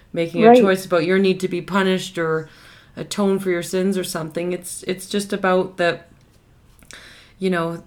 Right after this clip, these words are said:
Speaker 1: it's all one and connected. And if you, you know, if you put yourself in that hell, in that underworld, <laughs> then
Speaker 2: Right.
Speaker 1: that's where you are. <laughs>
Speaker 2: And really, only you can get out of it.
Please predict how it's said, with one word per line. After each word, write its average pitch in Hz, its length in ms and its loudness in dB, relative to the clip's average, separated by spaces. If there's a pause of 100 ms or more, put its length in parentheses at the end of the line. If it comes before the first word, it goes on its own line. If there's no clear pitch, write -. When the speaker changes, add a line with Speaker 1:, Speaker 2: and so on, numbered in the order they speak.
(360)
Speaker 1:
it's 190 300 -4
all 175 360 0
one 247 320 2
and 196 160 2
connected. 208 520 -2
And 180 160 -2
if 180 260 -8
you, 175 380 -4 (1700)
you 196 200 -2
know, 180 240 -2
if 180 260 -8
you 180 360 -2 (600)
put 254 200 4
yourself 220 440 4
in 226 80 2
that 196 200 4
hell, 240 340 4
in 214 120 2
that 220 180 6
underworld, 233 840 6
<laughs> - 680 -2
then 202 300 2
Speaker 2:
Right. 254 140 10
Speaker 1:
that's 226 320 6
where 240 160 6
you 269 220 6
are. 302 560 10
<laughs> - 60 0 (1700)
Speaker 2:
And 247 280 4
really, 330 460 10
only 320 500 8
you 294 160 6
can 294 200 0
get 339 200 8
out 359 260 4
of 196 160 -2
it. 175 260 -4